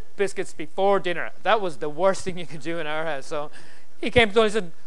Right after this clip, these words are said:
"Donal, I have sinned." He said, "What have you done?" "I have eaten two biscuits."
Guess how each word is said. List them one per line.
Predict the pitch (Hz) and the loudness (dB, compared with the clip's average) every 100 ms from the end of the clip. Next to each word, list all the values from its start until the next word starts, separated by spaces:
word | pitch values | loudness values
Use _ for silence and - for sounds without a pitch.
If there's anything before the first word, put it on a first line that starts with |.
| - | 2
"Donal, | 262 254 247 | 8 8 10
I | 233 | 10
have | 226 175 | 8 4
sinned." | - 254 254 233 208 185 240 | 6 6 6 2 -2 -2 -2
He | - | -2
said, | 185 165 | 0 6
"What | 208 | 6
have | 175 | 8
you | 185 | 6
done?" | 196 208 190 170 | 10 10 10 6
"I | 196 | 6
have | 220 220 | 6 4
eaten | 220 196 - | -2 -2 0
two | 269 240 | 2 2
biscuits." | 247 220 - - - | 2 0 0 -2 -4